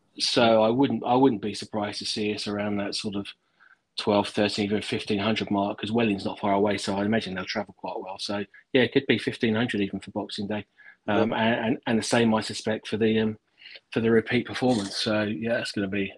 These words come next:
Speaker 1: yeah, a good, a good couple of days. Great atmosphere as always, um, but, and plenty of noise. Let's hope the, um, the game, the game, you know, delivers at the <laughs> same level.
Speaker 2: Yeah, yeah, of course, of course. So what, what, why is it? 'Cause six fifty to eight fifty, that's a twenty-five percent increase or thereafter.
Speaker 1: Mm.
Speaker 2: And then,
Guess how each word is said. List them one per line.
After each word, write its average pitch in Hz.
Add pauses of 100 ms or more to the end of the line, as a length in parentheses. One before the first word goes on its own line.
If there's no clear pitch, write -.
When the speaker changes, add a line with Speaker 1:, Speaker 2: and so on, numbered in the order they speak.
(140)
Speaker 1:
yeah, 101 (720)
a 123
good, 127
a 127
good 151
couple -
of 120
days. 120
Great 123
atmosphere 120
as 117
always, 127
um, 120
but, 113 (140)
and 123
plenty 123
of 123
noise. 139
Let's 113
hope 117
the, 113
um, 117
the 117
game, 123
the 113
game, 127 (340)
you 123
know, 123 (140)
delivers 127
at 135
the -
<laughs> -
same 123
level. 110
Speaker 2:
Yeah, 120
yeah, 120
of 110
course, -
of -
course. 185 (140)
So 185
what, 240 (100)
what, 220
why 202
is 202
it? 135
'Cause 147
six -
fifty 202
to 170
eight 165
fifty, 120
that's 147
a 147
twenty-five 135
percent 123
increase 123
or 110
thereafter. 113
Speaker 1:
Mm. 123
Speaker 2:
And 131
then, 139